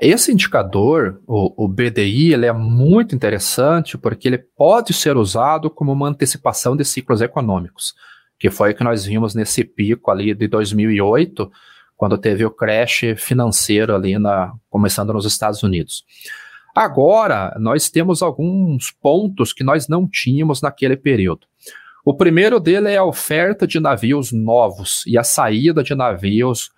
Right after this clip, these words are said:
do mercado. É, em dois mil e dezenove, chegou uma regulamentação nova sobre a emissão de enxofre das embarcações.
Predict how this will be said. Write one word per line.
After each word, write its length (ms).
do 160
mercado. 560
É, 240
em 80
dois 280
mil 140
e 40
dezenove, 840
chegou 440
uma 120
regulamentação 1040
nova 720
sobre 300
a 60
emissão 580
de 180
enxofre 800
das 220
embarcações. 880